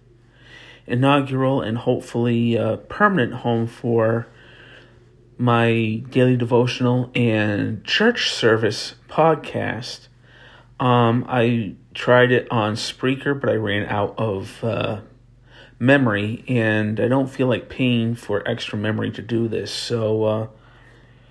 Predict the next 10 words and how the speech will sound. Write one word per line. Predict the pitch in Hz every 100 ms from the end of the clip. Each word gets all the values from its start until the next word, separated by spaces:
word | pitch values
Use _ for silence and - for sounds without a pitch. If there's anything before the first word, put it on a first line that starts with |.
| -
starting | - - 160 170 196 196 - -
tomorrow, | - 202 135 113 120 170 - _ _ _ _ _ -
I | 139 127
will | 127 127
be | 120
doing | 117 113 117 117 113
my | 107
daily | 113 120 120
devotional | 120 123 120 - 117
recordings | 117 - 117 117 113 120 -